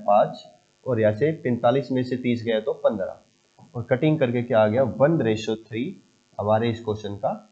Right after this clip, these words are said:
answer। क्लियर? बड़ा easy question था ये तो। चलिए, अब next question देखते हैं।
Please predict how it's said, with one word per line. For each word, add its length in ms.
answer। 420
क्लियर? 200
बड़ा 100
easy 220
question 320
था 80
ये 140
तो। 100
चलिए, 180
अब 100
next 260
question 260
देखते 340
हैं। 100